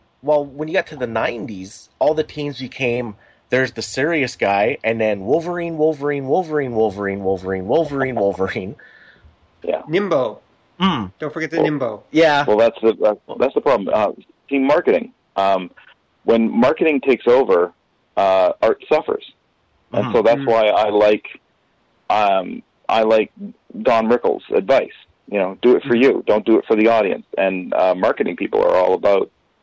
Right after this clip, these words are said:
Speaker 2: the audience. And when
Speaker 3: Yeah.
Speaker 2: marketing people take over, um, movies, whatever, it sucks.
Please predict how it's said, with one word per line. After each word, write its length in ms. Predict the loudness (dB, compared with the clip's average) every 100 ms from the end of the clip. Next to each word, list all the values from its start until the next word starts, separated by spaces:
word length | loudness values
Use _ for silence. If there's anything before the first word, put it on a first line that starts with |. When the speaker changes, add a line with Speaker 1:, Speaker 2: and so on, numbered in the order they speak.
| _
Speaker 2:
the 120 | 0
audience. 340 | 2 2 -2 -10 _ -20 -20 -12 -2
And 200 | 0 4
when 200 | 2 2
Speaker 3:
Yeah. 140 | 0
Speaker 2:
marketing 320 | 0 2 0 0
people 260 | 0 0
take 200 | 2 2
over, 380 | 4 4 2 -2 _ _ _ _
um, 720 | 0 2 4 4 2 -2 -8 -6 0
movies, 440 | 4 4 4 2 -2 -8
whatever, 460 | 0 4 4 2 -2 _ _ _ _ _ _ -4
it 120 | -4 0
sucks. 240 | 0 0